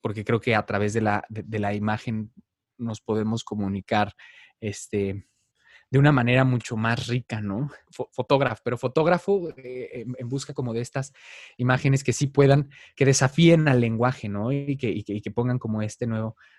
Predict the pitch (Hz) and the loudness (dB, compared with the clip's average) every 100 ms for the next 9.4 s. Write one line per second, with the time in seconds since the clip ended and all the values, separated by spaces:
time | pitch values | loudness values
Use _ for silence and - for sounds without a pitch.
0 | - 110 - 117 113 113 127 110 104 87 | -6 -4 0 0 0 0 0 0 0 -2
1 | 110 110 - 117 101 113 - - - 120 | -4 -4 -4 -6 -4 -6 -8 -10 -6 -6
2 | - 127 117 117 123 - - 120 120 117 | -2 -2 0 -2 -4 -6 -6 -4 -2 -4
3 | - 117 101 - 127 127 110 - 101 95 | 0 0 0 0 2 2 0 -4 -10 -10
4 | - 113 113 - _ _ _ _ - 113 | -6 -4 -4 -6 _ _ _ _ -10 -6
5 | 107 104 - 117 113 107 98 95 95 107 | -6 -8 -6 -4 -2 -2 -4 -4 -4 -4
6 | 117 101 104 113 117 135 127 123 127 143 | -4 -6 -6 -6 -6 -2 -2 -2 -2 0
7 | 156 170 127 139 139 175 180 175 139 117 | 2 2 0 -2 -2 0 -2 -2 -4 -2
8 | 120 110 120 113 113 127 139 165 - 131 | -4 -4 -6 -6 -4 2 2 2 2 0
9 | 117 - 151 214 | 0 2 2 0